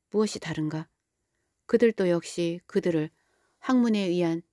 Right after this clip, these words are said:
유일한 길이라고 굳게 믿고 있었거든.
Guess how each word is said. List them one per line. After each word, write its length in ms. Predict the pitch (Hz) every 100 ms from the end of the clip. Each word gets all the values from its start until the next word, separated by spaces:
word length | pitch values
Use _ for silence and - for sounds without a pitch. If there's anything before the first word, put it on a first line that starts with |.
| -
유일한 340 | 196 196 190
길이라고 560 | 175 185 170 156 151 147 _ _ _ _ _ _
굳게 320 | - 202 220
믿고 260 | 185 180 196
있었거든. 640 | 170 - 175 160 156 170